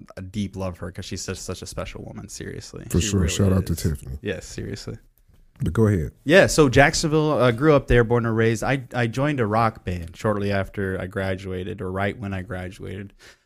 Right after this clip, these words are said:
Speaker 1: Uh, a couple guys threw together this emo rock group, uh, called the Junior Varsity,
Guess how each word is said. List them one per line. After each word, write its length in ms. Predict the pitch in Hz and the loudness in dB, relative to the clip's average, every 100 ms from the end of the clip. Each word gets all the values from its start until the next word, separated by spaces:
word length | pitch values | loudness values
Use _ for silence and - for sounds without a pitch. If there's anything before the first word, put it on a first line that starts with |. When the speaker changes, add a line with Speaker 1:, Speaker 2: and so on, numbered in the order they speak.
| - | -8
Speaker 1:
Uh, 380 | 104 98 95 92 | -2 0 0 -2
a 0 | |
couple 360 | - 127 123 107 | -2 -2 0 0
guys 400 | 110 110 104 - | 4 4 2 0
threw 120 | 117 | -4
together 380 | 104 107 104 98 | -2 0 0 0
this 380 | 98 90 - - | -2 -4 -6 -6
emo 380 | 120 117 107 104 | -4 -2 0 0
rock 460 | 107 107 104 - | 2 2 0 -6
group, 380 | - 107 95 - - | -4 -4 -4 -10 -8
uh, 140 | 95 | -8
called 300 | 92 107 104 | -6 -8 -8
the 80 | 101 | -8
Junior 320 | - 104 101 | -8 -8 -8
Varsity, 640 | 87 92 90 - 87 85 | -6 -6 -6 -6 -6 -6